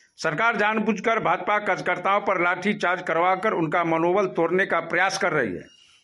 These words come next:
जिस तरह से सांसद विधायक के ऊपर लाठियां बरसाई गई, वह आपातकाल की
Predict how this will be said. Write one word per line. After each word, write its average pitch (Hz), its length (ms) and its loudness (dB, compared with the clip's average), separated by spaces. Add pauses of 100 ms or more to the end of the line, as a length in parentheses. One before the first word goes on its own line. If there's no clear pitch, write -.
(120)
जिस 233 260 0
तरह 226 160 2
से 226 160 0
सांसद 190 400 0
विधायक 180 500 0
के 196 60 4
ऊपर 175 240 2
लाठियां 175 420 0
बरसाई 170 360 0
गई, 175 300 2 (360)
वह 180 140 2
आपातकाल 185 800 0
की 220 600 -6